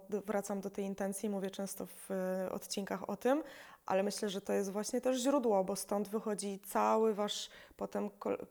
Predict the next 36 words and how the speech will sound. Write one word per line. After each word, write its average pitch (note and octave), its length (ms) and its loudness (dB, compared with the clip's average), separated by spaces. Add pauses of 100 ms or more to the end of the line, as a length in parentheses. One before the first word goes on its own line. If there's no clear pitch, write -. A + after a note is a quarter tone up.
dalszy G#3 360 0
proces G#3 500 -2
i G#3 140 -2
uczenia, G#3 580 0
i, F#3+ 420 -4 (320)
i G#3+ 80 -4
sprzedaży, G3 760 2
i G3 100 -6
tak F3+ 180 -6
dalej, F#3 320 -2
nie? F#3+ 200 -4 (300)
Jeżeli G3+ 260 0
ja G#3+ 100 6
mam G#3 180 4
intencję G#3 680 0 (260)
siebie A3 440 6
sprzedać, - 880 0
pokazać G3 960 0
i G3+ 100 -6
po-, - 220 -8
nakarmić G#3+ 600 2
swoje F#3+ 380 2
ego, F#3+ 400 6
jaka F#3+ 300 2
ja F3+ 100 2
jestem F3+ 360 -4
fajna F#3 580 4
i F3+ 60 -2
w F3 100 -8
ogóle F3+ 280 -2
niech F3+ 220 -8
mnie F3+ 120 -4
chwalą, G3+ 640 4
niech F#3+ 260 -4
mi F#3 80 -4
klaskają G#3 640 2